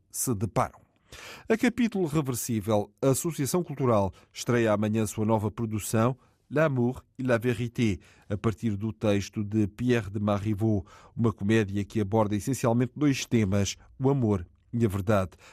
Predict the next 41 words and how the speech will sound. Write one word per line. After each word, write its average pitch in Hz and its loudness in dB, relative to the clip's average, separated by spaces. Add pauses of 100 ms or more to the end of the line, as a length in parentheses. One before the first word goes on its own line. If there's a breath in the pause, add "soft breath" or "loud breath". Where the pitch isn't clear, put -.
(100)
L'amour 98 2
et 104 2
la 95 2
vérité 113 0 (280 loud breath)
retrata 170 -2
a 139 0
falta 135 0
de 123 -4
verdade 120 0
e 120 -2
de 139 0
amor 110 2 (260 soft breath)
na 131 2
sociedade. 107 -2 (320 soft breath)
O - -12
espetáculo 101 -2
fica 120 -4
em 107 4
cena 123 2
de 110 -4
quinta 107 0
a 98 2
sábado, 107 2 (160 loud breath)
sempre 113 -2
às 107 2
vinte 147 -6
e 147 -6
uma 143 0
e 135 0
trinta, 113 0 (280 soft breath)
no 151 2
Musa, 110 0 (240 soft breath)
em 147 -2
Sintra, 101 -2 (200 soft breath)
até 107 0
nove 120 0
de 101 -10
dezembro. 98 -2 (240 loud breath)
Todas 101 0
as 98 -2
quintas, 127 0